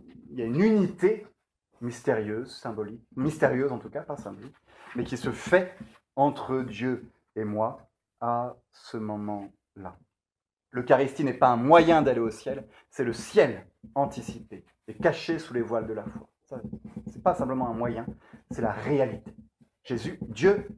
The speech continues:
est là. Dieu est là. On ne fait pas que tendre vers lui, on le possède, il est là. Dieu tout entier, possédé par moi, c'est la définition de la béatitude éternelle.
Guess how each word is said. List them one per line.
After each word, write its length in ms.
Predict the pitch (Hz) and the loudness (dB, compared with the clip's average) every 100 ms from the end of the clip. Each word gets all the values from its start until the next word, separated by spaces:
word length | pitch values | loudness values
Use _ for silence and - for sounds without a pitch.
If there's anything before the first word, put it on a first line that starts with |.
| - | 0
est 140 | 175 156 | 4 4
là. 180 | 127 - - _ _ _ - _ _ _ _ _ _ _ _ _ _ _ _ _ _ _ _ | 2 -4 -10 _ _ _ -20 _ _ _ _ _ _ _ _ _ _ _ _ _ _ _ _
Dieu 340 | 107 131 - - | -6 -4 -4 -2
est 160 | 175 160 | 0 0
là. 140 | 104 - - - - _ _ _ _ _ _ | -2 -10 -14 -18 -20 _ _ _ _ _ _
On 100 | 120 | -6
ne 100 | 127 | -2
fait 120 | 131 | 2
pas 140 | 156 214 | 6 6
que 100 | 156 | 4
tendre 400 | - 226 247 208 | 6 8 10 8
vers 180 | 190 190 | 4 4
lui, 140 | 180 - _ - | 0 -10 _ -10
on 120 | 123 | -8
le 60 | 120 | -6
possède, 640 | - 214 208 151 107 - | 2 2 4 -6 -6 -10
il 180 | 147 208 | -6 -4
est 100 | 180 | -4
là. 80 | - - - _ - - _ _ _ _ _ _ - | -8 -16 -20 _ -20 -20 _ _ _ _ _ _ -10
Dieu 200 | 113 135 | -6 -4
tout 220 | 233 233 | -4 -2
entier, 340 | 170 156 - _ _ _ _ _ _ _ - | -2 -4 -14 _ _ _ _ _ _ _ -6
possédé 340 | 156 147 131 | -2 0 0
par 160 | 123 107 | 0 -2
moi, 180 | 127 - - - | -4 -6 -10 -4
c'est 160 | - | 4
la 100 | 147 | 6
définition 440 | 127 113 120 - 139 | 6 2 -4 -4 -2
de 60 | |
la 40 | 113 | 0
béatitude 400 | 110 107 - 107 | -2 -4 -14 -14
éternelle. 320 | 101 101 | -14 -20